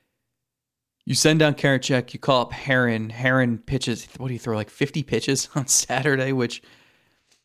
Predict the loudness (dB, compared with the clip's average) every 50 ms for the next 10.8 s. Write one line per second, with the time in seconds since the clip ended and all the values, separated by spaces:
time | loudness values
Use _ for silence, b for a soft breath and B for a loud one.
0 | _ _ _ _ _ _ _ -18 -14 -6 0 0 0 2 4 2 2 2 2 2
1 | 0 0 0 0 0 -2 0 0 -2 -4 -6 -10 -16 _ -12 -8 -4 -2 -2 -2
2 | -2 -2 -4 -6 -6 -4 -2 0 0 0 0 -2 -4 -4 -4 -4 -6 -6 -8 _
3 | _ _ _ _ _ _ _ _ -6 -4 0 2 4 2 2 2 0 0 2 2
4 | 2 2 2 0 2 2 0 -2 -2 -4 -4 -6 -6 -2 -2 0 2 2 0 0
5 | -2 -2 0 0 0 0 0 -4 -6 _ _ _ _ _ _ _ _ _ _ _
6 | _ _ _ _ _ _ _ _ _ _ 4 4 6 6 6 6 6 6 6 6
7 | 8 6 6 4 2 0 0 2 4 6 6 6 4 2 2 2 4 4 4 4
8 | 4 4 2 0 0 0 0 2 2 2 4 4 4 2 2 2 2 0 0 -2
9 | 2 2 4 4 4 4 4 4 4 4 4 2 0 -2 -2 -2 -2 -4 0 2
10 | 0 0 0 -2 -2 -2 0 0 0 0 0 -2 -4 -6 -12